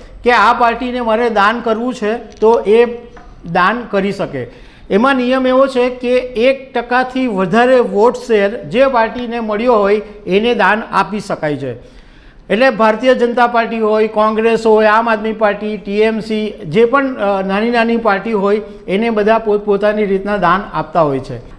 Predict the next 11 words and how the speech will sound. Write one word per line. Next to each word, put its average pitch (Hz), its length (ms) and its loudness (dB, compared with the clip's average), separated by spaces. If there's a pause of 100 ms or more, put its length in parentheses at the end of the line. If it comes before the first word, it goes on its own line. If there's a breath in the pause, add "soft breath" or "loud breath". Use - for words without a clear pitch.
(140)
અત્યાર 277 400 0
સુધી 285 500 -2
આ 240 260 0
દાન 262 480 0
ગુપ્ત 226 440 -4
રાખવામાં 214 520 0
આવતું 185 260 0
હતું, 208 300 -2 (400 loud breath)
અ, 190 300 2
કારણ 208 420 0
કે 226 260 0